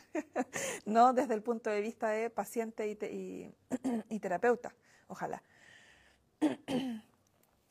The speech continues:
Porque qué regalo más bonito le podemos entregar al mundo que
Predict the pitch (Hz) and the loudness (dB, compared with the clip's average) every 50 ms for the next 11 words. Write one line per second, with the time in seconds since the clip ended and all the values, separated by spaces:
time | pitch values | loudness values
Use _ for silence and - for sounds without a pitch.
0 | _ - - 190 185 180 - 196 180 - 214 208 233 254 240 233 233 240 240 247 | _ -6 -4 -4 -4 -2 -4 -6 -2 -2 -2 0 0 0 2 2 2 2 0 -2
1 | 240 240 220 220 214 208 208 208 208 - 208 214 202 208 190 190 190 196 196 196 | -4 -6 -6 -4 -6 -4 -4 -4 -6 -6 -6 -6 -6 -6 -6 -4 -4 -4 -4 -4
2 | 190 196 185 185 190 190 190 190 185 185 190 196 196 208 226 254 311 403 415 _ | -6 -6 -4 -2 -2 -2 -2 -4 -6 -6 -6 -6 -6 -6 -4 -6 -6 -8 -12 _
3 | _ _ _ _ _ _ _ _ _ - 214 190 190 190 190 - - | _ _ _ _ _ _ _ _ _ -4 -2 -2 -2 -2 -4 -6 -10